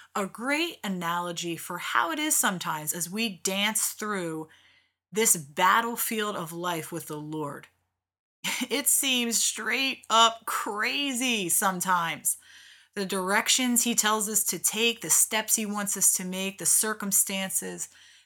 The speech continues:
that come into our lives. But as we get to know him and trust him, we come to understand in the deepest,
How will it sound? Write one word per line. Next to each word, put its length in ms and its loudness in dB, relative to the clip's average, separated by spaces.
that 200 -10
come 240 0
into 240 -2
our 140 -4
lives. 360 -4
But 120 -8
as 220 -2
we 220 -8
get 260 -10
to 120 -2
know 300 -6
him 340 -12
and 140 -6
trust 520 0
him, 300 -16
we 100 -6
come 460 -4
to 220 -2
understand 920 -4
in 120 -8
the 160 -10
deepest, 760 -4